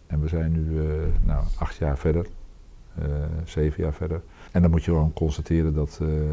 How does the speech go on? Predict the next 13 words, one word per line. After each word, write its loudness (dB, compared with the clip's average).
dat -8
woninginbraken, 2
eh, -10
met -2
meer 4
dan 2
veertig 0
procent, -4
eh, 0
zijn 0
gedaald, -2
dat, -6
eh, -2